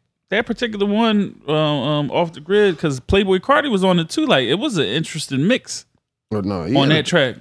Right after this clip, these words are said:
Speaker 2: Mm-hmm.
Speaker 1: And, and he was rolling on his part.
Speaker 2: Yeah, I ain't the biggest Carti fan, but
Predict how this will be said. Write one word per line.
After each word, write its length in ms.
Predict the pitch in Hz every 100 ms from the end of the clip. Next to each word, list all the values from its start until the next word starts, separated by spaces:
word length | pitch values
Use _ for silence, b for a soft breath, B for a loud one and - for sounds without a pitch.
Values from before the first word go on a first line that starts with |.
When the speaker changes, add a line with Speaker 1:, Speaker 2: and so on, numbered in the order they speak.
| _ 92
Speaker 2:
Mm-hmm. 340 | 92 85 92 101
Speaker 1:
And, 240 | 135 135 123
and 220 | 131 131
he 80 | 233
was 200 | 285 170
rolling 320 | 151 139 135
on 160 | 127
his 100 | 127
part. 340 | 117 127 95 - _ _ _ _ _ _ _ _ _ _ _ _ _ _ _ _ _ _ _ _ _
Speaker 2:
Yeah, 80 | - - 92
I 60 |
ain't 120 | 95 73
the 60 |
biggest 400 | _ 85 53 - _ -
Carti 320 | 90 82 85
fan, 340 | 80 85 -
but 140 | _